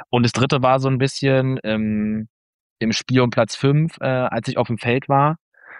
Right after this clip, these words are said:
äh, musste ich ja, äh, <laughs> vielleicht hat der ein oder andere gesehen, äh, im, im Fernsehen oder Livestream, wie auch immer, ähm,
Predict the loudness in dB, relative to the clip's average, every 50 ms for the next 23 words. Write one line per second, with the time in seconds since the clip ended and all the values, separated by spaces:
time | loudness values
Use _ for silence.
0 | -20 _ _ 2 2 2 2 2 0 0 -2 -2 0 0 2 2 4 4 4 4
1 | 2 2 0 -2 -2 -2 -4 -4 -4 -4 -8 -6 -6 -6 -6 -6 -4 -2 -2 -2
2 | 0 -2 -4 -4 -2 0 2 2 4 2 2 2 2 2 2 2 0 0 0 -2
3 | -2 0 -2 -2 -2 -4 -4 -4 -4 -4 -4 -4 -6 -6 -4 -2 -2 0 0 2
4 | 0 2 0 0 -2 -4 -6 -8 -4 -2 -4 -2 -2 -2 -2 -2 -4 -6 -10 -20
5 | -20 _ _ _ _ 0 2 2 4 2 2 2 2 2 2 0